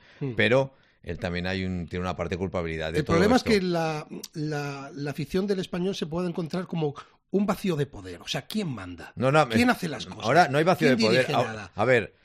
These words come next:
Speaker 2: eh, manda V S L.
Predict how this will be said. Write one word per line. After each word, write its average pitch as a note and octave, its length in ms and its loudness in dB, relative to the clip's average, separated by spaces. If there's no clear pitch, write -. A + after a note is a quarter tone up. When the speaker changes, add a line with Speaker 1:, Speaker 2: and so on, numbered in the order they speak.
Speaker 2:
eh, A#2 520 2
manda F3 720 4
V B2+ 180 2
S F#2+ 200 0
L. D2 240 -8